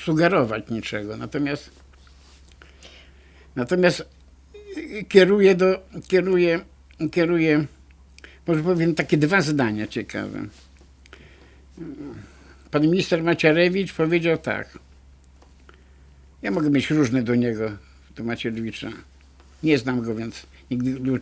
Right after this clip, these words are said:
nie oceniam tak. E, powiedział tak, że, że sprawa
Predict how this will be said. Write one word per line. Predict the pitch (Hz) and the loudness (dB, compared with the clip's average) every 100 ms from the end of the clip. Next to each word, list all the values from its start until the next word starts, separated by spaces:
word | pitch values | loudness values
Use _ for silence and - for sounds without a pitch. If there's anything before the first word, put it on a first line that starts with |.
| 147 | -2
nie | 139 131 | 0 0
oceniam | 120 143 113 107 | 0 0 0 -2
tak. | - - - - - - - - - - - - | -8 -12 -14 -20 -20 -20 -20 -20 -20 -20 -20 -20
E, | 127 113 | -14 -12
powiedział | 117 143 170 160 | -4 0 0 0
tak, | 143 151 | -2 -2
że, | 135 127 120 | 0 -2 -2
że | 147 135 143 | -6 -6 -6
sprawa | - 170 180 170 156 - | -10 -4 -2 0 0 -2